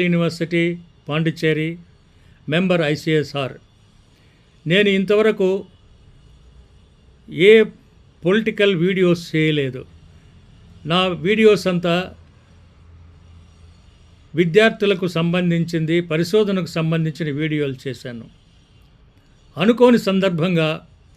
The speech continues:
కొన్ని వీడియోలు న్యూస్ పేపర్లో ఐటమ్స్ నేను చదివాను. అది నాకు చాలా బాధాకరంగా అయింది. అందువలన ఈ వీడియో చేస్తున్నాను. ఈ మధ్యకాలంలో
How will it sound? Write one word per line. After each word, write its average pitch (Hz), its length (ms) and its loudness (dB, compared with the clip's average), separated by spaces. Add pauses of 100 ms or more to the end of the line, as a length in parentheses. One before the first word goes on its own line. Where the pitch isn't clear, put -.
(280)
కొన్ని 190 220 2 (100)
వీడియోలు 196 520 4 (1040)
న్యూస్ 226 260 4
పేపర్లో 170 520 0 (160)
ఐటమ్స్ 185 340 -4 (120)
నేను 147 260 -4
చదివాను. 139 440 -2 (840)
అది 180 180 2
నాకు 190 180 -2 (100)
చాలా 208 220 0 (120)
బాధాకరంగా 165 720 -2
అయింది. 135 320 -6 (1300)
అందువలన 226 400 6 (120)
ఈ - 20 2 (140)
వీడియో 190 300 4 (140)
చేస్తున్నాను. 147 600 -2 (1300)
ఈ 190 100 2 (140)
మధ్యకాలంలో 180 840 0